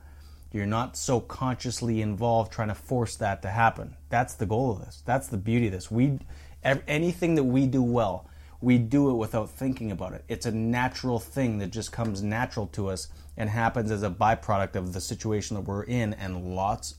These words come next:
of practice. We learned how to walk by practicing.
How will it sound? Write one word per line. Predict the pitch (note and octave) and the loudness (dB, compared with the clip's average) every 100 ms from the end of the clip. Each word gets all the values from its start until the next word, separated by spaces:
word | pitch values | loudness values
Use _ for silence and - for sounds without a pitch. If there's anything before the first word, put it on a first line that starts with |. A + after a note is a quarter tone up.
| - | -6
of | G2 G2 G#2+ G#2 - - - - - | 0 2 0 -4 -16 -20 -20 -20 -18
practice. | - F#2+ F2+ - - - - - - - - - - | -6 -2 -2 -4 -16 -14 -16 -16 -20 -20 -20 -16 -6
We | G2+ | -2
learned | G#2+ G#2+ | -2 0
how | A#2+ | 2
to | A2+ | 4
walk | A2+ G2 E2+ - - - - | 6 4 2 -12 -18 -18 -8
by | F#2 | -8
practicing. | - - G2+ F2+ F#2 - - | -8 -2 -2 -2 -8 -12 -14